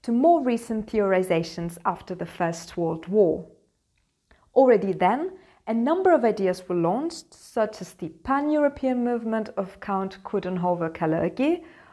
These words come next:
or a proposal for a European federation by French Foreign Minister Aristide Briand,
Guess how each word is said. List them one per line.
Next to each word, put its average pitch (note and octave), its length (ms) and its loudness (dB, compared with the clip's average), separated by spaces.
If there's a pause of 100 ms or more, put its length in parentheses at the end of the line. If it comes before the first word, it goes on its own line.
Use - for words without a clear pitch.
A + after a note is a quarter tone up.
(180)
or B3 340 6
a G3 120 2
proposal D4+ 580 2
for F#3+ 160 -2
a F3+ 80 2
European F3 480 -2
federation E3+ 680 -2
by E3+ 160 -2
French E3+ 420 -6
Foreign E3+ 380 -2
Minister E3 640 -4
Aristide F3 540 -6
Briand, F3 480 -4